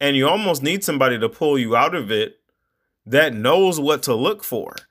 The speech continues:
And a lot of us do not know what to look for. When someone says or asks the question, "Hey, how are you doing?"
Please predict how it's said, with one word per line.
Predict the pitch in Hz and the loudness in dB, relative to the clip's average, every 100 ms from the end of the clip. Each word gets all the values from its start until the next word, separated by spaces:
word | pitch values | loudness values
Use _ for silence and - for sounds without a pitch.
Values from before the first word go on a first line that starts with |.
| _ _ _ - | _ _ _ -4
And | 143 | 0
a | 120 | 2
lot | 107 101 131 | 2 0 2
of | 151 139 | 2 0
us | 143 135 | 0 -2
do | 101 107 123 | -8 -4 -2
not | 120 117 | 0 0
know | 101 104 | -2 -4
what | 101 107 | -2 -4
to | 104 95 | -4 -6
look | 98 113 - | -6 -6 -10
for. | 101 - - _ _ _ - | -14 -14 -18 _ _ _ -10
When | 104 | -6
someone | 98 135 143 151 147 | 0 2 2 0 0
says | 139 156 147 123 107 107 - _ _ _ _ _ _ _ _ - | 0 2 2 2 0 -4 -8 _ _ _ _ _ _ _ _ -2
or | 120 | 2
asks | 120 139 135 | 4 4 0
the | |
question, | 123 151 147 143 113 120 | -6 -2 -2 -2 -8 -2
"Hey, | 135 123 | 0 0
how | 123 | -2
are | 123 | -2
you | 117 110 | -4 -4
doing?" | 143 180 123 110 117 | -2 0 -2 -2 -8